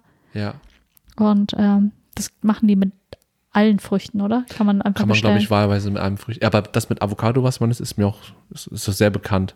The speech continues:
Speaker 2: Mhm.
Speaker 1: Ich kenn das oder halt mit Mango halt.
Speaker 2: Ja,
Speaker 1: Aber
Speaker 2: Mango ist bestimmt auch so
Speaker 1: ja.
Speaker 2: lecker.
Speaker 1: Aber das Mango mag ich richtig gerne. Avocado, ich bin nicht so der größte Avocado-Fan.
Speaker 2: Hm.
Speaker 1: Ich find Avocado wird, ist, vielleicht mache ich mich jetzt unbeliebt, aber es ist sehr gehypt worden auch. Vor allem
Speaker 2: Es
Speaker 1: die
Speaker 2: ist
Speaker 1: letzten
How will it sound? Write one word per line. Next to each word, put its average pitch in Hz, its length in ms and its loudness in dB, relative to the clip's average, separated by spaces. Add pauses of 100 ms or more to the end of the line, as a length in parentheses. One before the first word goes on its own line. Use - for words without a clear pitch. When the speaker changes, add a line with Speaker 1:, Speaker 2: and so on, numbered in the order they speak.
Speaker 2:
Mhm. 247 200 6
Speaker 1:
Ich 247 40 2
kenn 117 180 0
das 127 180 2
oder 113 140 2
halt 110 100 2
mit 98 100 0
Mango 92 360 2
halt. 90 240 -2
Speaker 2:
Ja, 220 180 4 (200)
Speaker 1:
Aber 220 160 2
Speaker 2:
Mango 233 260 2
ist 226 120 -2
bestimmt - 260 -6
auch - 40 0
so 233 120 -10
Speaker 1:
ja. - 80 -8
Speaker 2:
lecker. 104 120 -6 (140)
Speaker 1:
Aber 101 100 -2
das 104 180 2
Mango 147 240 2
mag 131 200 0
ich 113 80 -2
richtig 117 180 -2
gerne. 104 240 0
Avocado, 113 580 -4
ich 123 100 -10
bin 151 80 0
nicht 160 80 4
so 165 80 4
der 131 80 4
größte 117 240 0
Avocado-Fan. 101 1160 -4 (360)
Speaker 2:
Hm. 233 240 2 (200)
Speaker 1:
Ich - 120 -14
find 120 140 -4
Avocado 110 420 0
wird, 98 140 0
ist, - 640 -6 (440)
vielleicht 104 200 -6
mache 104 100 0
ich 104 60 -6
mich 113 60 0
jetzt 104 140 -2
unbeliebt, 131 400 0
aber 95 120 0
es 95 160 -4
ist - 280 -12
sehr 123 300 4
gehypt 110 500 -4
worden 92 260 -4
auch. 95 260 -8 (140)
Vor - 120 0
allem - 100 0
Speaker 2:
Es - 40 -2
Speaker 1:
die - 60 2
Speaker 2:
ist - 60 2
Speaker 1:
letzten 220 80 2